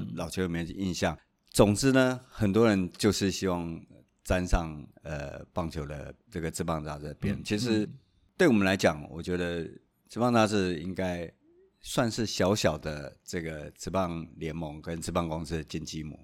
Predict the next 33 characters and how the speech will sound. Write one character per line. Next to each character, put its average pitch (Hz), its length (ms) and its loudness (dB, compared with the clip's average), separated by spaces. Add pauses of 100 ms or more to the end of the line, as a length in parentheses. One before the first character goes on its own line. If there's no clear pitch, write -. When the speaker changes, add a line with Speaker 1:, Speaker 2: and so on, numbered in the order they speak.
Speaker 1:
对。 156 120 -10
Speaker 2:
嗯， 110 220 4
嗯， 101 280 2
嗯。 107 160 -6 (320)
那 151 120 4
接 151 180 2
下 139 280 6
来 95 160 2
呢， 95 160 0
想 95 200 -2
请 92 280 -6
教 101 200 2
的 95 80 -2
就 87 200 -6
是， 82 520 -6 (380)
您 107 180 -2
现 135 240 0
在 117 220 6
呢， 95 400 0
这 107 80 -8
个 85 480 -6
有 87 160 -6
podcast 101 540 -4
节 - 160 -12
目， 76 280 -12 (120)
Speaker 1:
嗯。 107 180 -10
Speaker 2:
那 107 140 -6
您 98 180 -6
也 104 160 -2
持 - 240 -4
续 104 220 -6
的 98 100 -2
在 90 500 -6